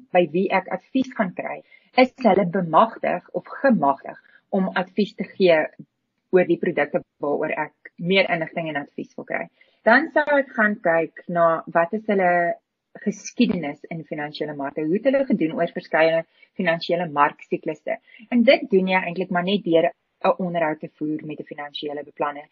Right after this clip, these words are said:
En dan natuurlik, daar is iets vir my persoonlik wat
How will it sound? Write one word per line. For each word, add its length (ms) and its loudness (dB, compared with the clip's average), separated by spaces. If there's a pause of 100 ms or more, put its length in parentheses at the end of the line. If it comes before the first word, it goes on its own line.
(300)
En 80 0
dan 140 4
natuurlik, 420 2
daar 200 4
is 220 -2
iets 220 0 (340)
vir 120 0
my 200 4
persoonlik 800 -4
wat 220 2